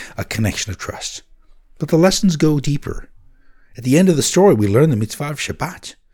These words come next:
The word Shabbat, with a t at the end, is a substitution for the word sava, which is spelled the same way, except there's an ayin at the end. They wanted sava, satisfaction. That's what they had in Egypt.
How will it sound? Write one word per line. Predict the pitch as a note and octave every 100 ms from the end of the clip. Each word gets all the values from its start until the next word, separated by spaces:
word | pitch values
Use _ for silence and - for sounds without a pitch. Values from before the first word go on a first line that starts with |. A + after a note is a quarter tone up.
| _
The | C3
word | D3
Shabbat, | - A#2+ E3 F3+ - - - _
with | A2+
a |
t | - - -
at | -
the | A2 G#2
end, | F#2+ G#2 - - - -
is | A#2
a | C3
substitution | C#3 - A#2+ - A#3 - A2
for | A#2
the | A2+
word | A#2 A2
sava, | - C#3 A2+ D#3 - - - -
which | -
is | F3
spelled | - G#3+
the | F#3+
same | F#3+ E3
way, | D3+ G#3+ F3+
except | - B2
there's | B2
an | B2+ -
ayin | - C4+ D3+ F#2+
at |
the | - D#2+
end. | E2 - - _ _ _ - _ _ _
They | D3
wanted | C#3+ F3+ G#3 C#3+
sava, | - A#2+ A#2 F3+ - -
satisfaction. | - - B2 - - D3+ - - - - _ _ _ - - - -
That's | A2+
what | C#3
they | B2+
had | G2+ B2
in | B2+
Egypt. | C3 - - -